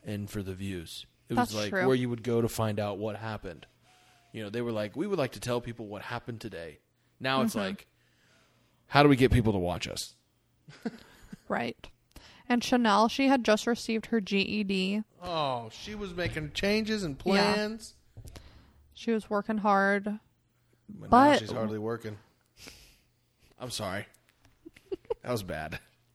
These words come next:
Speaker 2: The next victim was Karen, Beth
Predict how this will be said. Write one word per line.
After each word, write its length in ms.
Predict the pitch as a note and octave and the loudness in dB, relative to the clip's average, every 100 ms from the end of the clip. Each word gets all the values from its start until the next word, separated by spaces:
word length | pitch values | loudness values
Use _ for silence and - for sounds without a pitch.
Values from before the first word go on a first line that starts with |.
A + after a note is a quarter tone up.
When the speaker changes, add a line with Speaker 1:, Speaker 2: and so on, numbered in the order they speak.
| _ - - - - - - _ _ _ _ _ _ _ _ - - - | _ -20 -18 -18 -18 -20 -20 _ _ _ _ _ _ _ _ -20 -20 -14
Speaker 2:
The 160 | G#3 A#3 | -2 0
next 400 | A3 G3+ - - | 2 0 -4 -2
victim 460 | B3+ C#4 D#4+ D#4 C#4 | -2 2 4 4 6
was 440 | A3+ G3+ G3+ - _ | 6 6 2 -4 _
Karen, 720 | - - A3+ G3 F#3 F#3+ A3 - | -8 2 4 4 2 2 0 -2
Beth 540 | G3+ G3+ F#3+ A3 - | 0 4 6 4 0